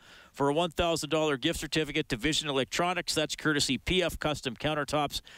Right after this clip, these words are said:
Support local with a P F renovation. Get started at P F custom countertops dot com. Chiasson, of course, has played for Dallas, Ottawa, Calgary,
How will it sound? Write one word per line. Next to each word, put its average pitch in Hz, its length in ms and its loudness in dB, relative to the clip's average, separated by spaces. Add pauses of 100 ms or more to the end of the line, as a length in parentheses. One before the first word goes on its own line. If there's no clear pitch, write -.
(180)
Support 214 480 0
local 185 420 2
with 151 140 2
a 131 40 0
P 180 240 2
F 160 140 -2
renovation. 143 520 0
Get 143 180 -2
started 127 360 0
at 110 140 -2
P 135 160 2
F 123 140 -2
custom 117 340 -4
countertops 117 640 0 (540)
dot 117 240 0 (100)
com. 117 240 0
Chiasson, 131 420 0
of - 140 -4
course, 131 240 2
has 107 100 -2
played 123 320 2
for 110 320 2
Dallas, 131 540 0 (240)
Ottawa, 139 480 2 (160)
Calgary, 135 640 -2